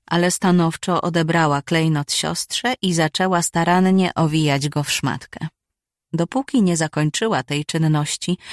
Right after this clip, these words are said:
nie zamknęła na powrót medalionu w szkatułce, a tej nie schowała do kredensu, nie odezwała się ani jednym słowem. To było w styczniu czterdziestego piątego.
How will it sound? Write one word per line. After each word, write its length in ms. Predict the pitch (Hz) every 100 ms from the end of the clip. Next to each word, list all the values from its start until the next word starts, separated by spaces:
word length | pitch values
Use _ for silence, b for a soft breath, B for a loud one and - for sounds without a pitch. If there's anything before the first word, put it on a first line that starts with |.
| B -
nie 140 | 175
zamknęła 680 | 165 160 160 180 185 160 147
na 140 | 147
powrót 500 | - 170 160 147 -
medalionu 580 | 160 156 151 165 180 156
w 80 | -
szkatułce, 760 | - 151 160 156 156 - 160 B B B
a 100 | 175
tej 440 | - 208 190 160 - B B
nie 140 | 180 170
schowała 460 | - 170 196 226
do 120 | 180
kredensu, 840 | - 165 156 208 202 143 - 143 156 - _ _ _ _ _ -
nie 160 | 175 -
odezwała 600 | 165 160 156 170 175 175
się 180 | 190 -
ani 280 | 175 170 147
jednym 420 | 139 143 147 151
słowem. 600 | - 131 131 143 160 170 _ _ _ _ _ _ _ _ _ _ _ _ _ _ _ _ _ _ _ _ _ _ -
To 140 | 214
było 260 | 196 190 180
w 80 |
styczniu 560 | - - 202 - - 185
czterdziestego 760 | - 170 151 160 - 165 151 147
piątego. 680 | 147 139 135 131 123 92